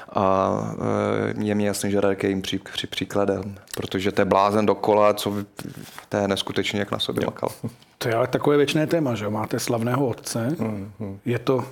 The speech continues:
Speaker 3: výhoda, nevýhoda, nebo oboje?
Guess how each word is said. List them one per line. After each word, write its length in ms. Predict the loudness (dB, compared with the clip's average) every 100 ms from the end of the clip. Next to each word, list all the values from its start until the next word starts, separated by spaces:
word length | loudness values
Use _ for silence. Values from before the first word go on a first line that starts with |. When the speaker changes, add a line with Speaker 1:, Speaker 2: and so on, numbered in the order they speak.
| -14 _ _
Speaker 3:
výhoda, 420 | -4 -2 0 0 -4 -6
nevýhoda, 560 | -4 -2 0 0 0 -2 -4 _ _ _ _ _
nebo 280 | -4 0 0
oboje? 360 | 2 2 0